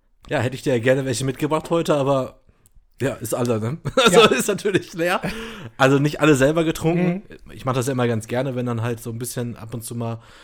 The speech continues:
Speaker 1: dem einen oder anderen Kölner Nachbar oder Kölner Kollegen mittlerweile mal sich so trifft, dass man halt was aus der Heimat irgendwie mitbringt.
Speaker 2: Ja.
Speaker 1: Weil, ähm, ja.
Speaker 2: Ja, es ist halt auch irgendwie ganz angenehm, ne? Vor allen Dingen die, die Möglichkeit zu haben,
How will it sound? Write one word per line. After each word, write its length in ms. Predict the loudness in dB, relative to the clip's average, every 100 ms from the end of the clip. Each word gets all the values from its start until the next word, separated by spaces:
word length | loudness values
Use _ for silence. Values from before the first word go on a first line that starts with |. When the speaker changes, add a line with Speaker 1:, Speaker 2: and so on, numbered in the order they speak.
| -20 -20 _ -12
Speaker 1:
dem 80 | -6
einen 180 | -2 -2
oder 80 |
anderen 200 | -2 -4
Kölner 300 | 0 0 0
Nachbar 360 | -2 -4 -6 -4
oder 280 | -4 -4 -8
Kölner 420 | -10 -6 -4 -6 -8
Kollegen 420 | -8 -4 -2 -2 -2
mittlerweile 600 | -2 0 2 2 0 -2
mal 160 | -6
sich 160 | -6 -8
so 80 | -8
trifft, 320 | -6 -6 -4
dass 100 | -4
man 100 | -4
halt 120 | -2
was 100 | -4
aus 100 | -4
der 120 | -2
Heimat 260 | -2 -2 -4
irgendwie 180 | -6 -6
mitbringt. 460 | -6 -4 -4 -4 -10 _ _ -20 -10
Speaker 2:
Ja. 160 | -10 -10 -20 -20 _
Speaker 1:
Weil, 320 | -8 -8 -10 -10
ähm, 300 | -10 -8 -10 _ _ _ _ -20 -4
ja. 220 | -2 -2 -6 -20 -20 -20 -16
Speaker 2:
Ja, 80 | -12
es 160 | -12 -10
ist 80 | -10
halt 140 | -8
auch 180 | -10 -14
irgendwie 240 | -14 -12 -12
ganz 180 | -14 -14
angenehm, 400 | -12 -12 -14 -14
ne? 220 | -14 -14
Vor 180 | -10 -6
allen 100 | -2
Dingen 500 | -2 -2 -6 -8 -10
die, 240 | -10 -10
die 80 | -8
Möglichkeit 460 | -6 -6 -4 -6 -6
zu 100 | -6
haben, 320 | -6 -6